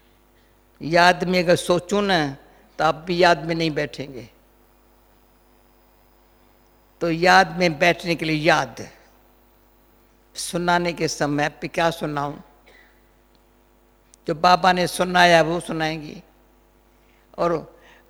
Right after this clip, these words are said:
कोई और सुनाने वाले होते, बोरा सोचते हैं। अभी बॉम्बे में गई थी ना, जो बड़े-बड़े धर्म के बड़े-बड़े थे ना, तो बहुत बड़े दो-दो चार-चार पे लिख करके आए थे।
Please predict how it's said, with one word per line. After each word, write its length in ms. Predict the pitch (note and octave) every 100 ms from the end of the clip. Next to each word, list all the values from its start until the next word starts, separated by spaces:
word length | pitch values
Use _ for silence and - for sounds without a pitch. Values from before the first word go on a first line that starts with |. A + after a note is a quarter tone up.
| -
कोई 180 | F#3+ F#3+
और 220 | F#3 F#3+
सुनाने 460 | - F3+ F3+ F3+ F3
वाले 260 | E3+ E3+
होते, 240 | E3+ E3+ F3
बोरा 280 | F3+ F3
सोचते 600 | E3 F3+ - - - C#3+
हैं। 240 | B2+ - - _ _ _ _ _ _ _ _ _ _ _ _ -
अभी 220 | E3+ E3
बॉम्बे 380 | D#3+ F3+ E3+ F3+
में 220 | F3 F3
गई 200 | E3 F3
थी 200 | E3 F#3+
ना, 300 | F#3 F#3 D#3+ - _ _ _ _
जो 80 | E3
बड़े-बड़े 720 | D3 F3+ F3 D#3+ E3+ D#3+ - - _ _ -
धर्म 340 | D#3 E3+ F3
के 160 | E3 E3+
बड़े-बड़े 480 | C#3+ F3 D#3+ E3+ E3+
थे 220 | F#3 F3+
ना, 240 | F#3 F3 - _ _ _ _ _ _ _ -
तो 80 | E3+
बहुत 340 | D3+ G3 G3+
बड़े 280 | - F#3 F3+
दो-दो 340 | D#3 G3 F#3
चार-चार 480 | F#3 F3 E3+ F3+ F3
पे 100 | F#3
लिख 180 | E3+ F#3
करके 300 | F#3+ E3+ E3
आए 160 | D#3 D3
थे। 240 | C#3+ C3+